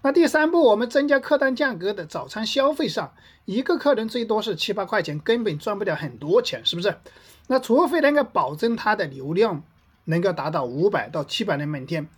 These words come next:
这样他每天做早餐还是能赚一点钱，是不是？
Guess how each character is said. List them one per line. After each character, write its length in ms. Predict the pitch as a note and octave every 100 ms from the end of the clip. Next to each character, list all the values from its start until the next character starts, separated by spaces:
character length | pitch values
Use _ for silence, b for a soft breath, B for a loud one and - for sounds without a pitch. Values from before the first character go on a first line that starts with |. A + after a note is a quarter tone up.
| B B B
这 160 | - F4+
样 180 | C4+ G#3
他 100 | G#3
每 240 | E3+ C#3+
天 240 | D3 G3+
做 140 | F#3+ G#3
早 160 | C#3+
餐 160 | - E3
还 140 | C3
是 100 | D3
能 180 | E3+ C#3+
赚 280 | D#3 C4 A#3
一 20 |
点 200 | D3+ C3
钱， 200 | B2 C3
是 80 | C#3+
不 60 | E3+
是？ 160 | F3+